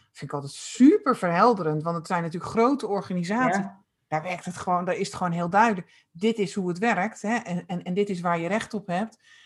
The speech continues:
Speaker 2: Ja.
Speaker 1: Zit het er dus helemaal niet in. En dat, en dat heeft mij echt heel erg geholpen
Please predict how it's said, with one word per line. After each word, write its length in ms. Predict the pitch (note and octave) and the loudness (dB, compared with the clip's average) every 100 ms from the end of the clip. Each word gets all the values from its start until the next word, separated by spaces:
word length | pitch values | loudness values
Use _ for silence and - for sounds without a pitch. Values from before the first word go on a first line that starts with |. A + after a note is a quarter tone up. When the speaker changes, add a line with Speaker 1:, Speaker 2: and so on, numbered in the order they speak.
| - | -10
Speaker 2:
Ja. 320 | G3 G3 - | -6 -6 -8
Speaker 1:
Zit 180 | - G#3 | -8 -6
het 100 | F#3+ | -6
er 100 | F#3 | -6
dus 140 | F3+ F3 | -4 -2
helemaal 520 | F#3 F3+ F3+ A#3+ C#4 | -2 0 0 2 4
niet 200 | A3 - | 2 0
in. 300 | F3 D#3+ D3+ | -6 -8 -8
En 120 | F3 | -6
dat, 260 | F3+ - - | -8 -10 -16
en 120 | F#3 | -12
dat 160 | F#3+ F3+ | -10 -8
heeft 160 | F3+ | -6
mij 200 | F3+ E3 | -6 -6
echt 160 | F3 - | -8 -8
heel 300 | F3+ B3 B3 | -4 -2 -2
erg 120 | G#3 | -4
geholpen 720 | - E3+ F#3 B3+ C#4 C#4+ F4 | -6 -4 0 0 -2 -8 -8